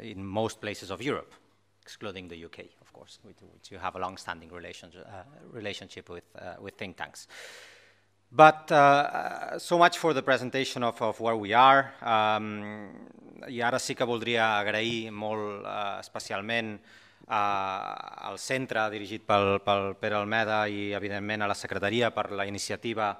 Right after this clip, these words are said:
de poder discutir una de les qüestions que crec que és fonamental, eh,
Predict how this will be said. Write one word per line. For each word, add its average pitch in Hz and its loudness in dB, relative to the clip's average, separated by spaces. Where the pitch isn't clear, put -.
de 107 -2
poder 113 -4
discutir 117 -2
una 113 0
de 107 0
les 107 -2
qüestions 117 -4
que 113 -4
crec 110 0
que 107 2
és - -4
fonamental, 107 2
eh, 98 2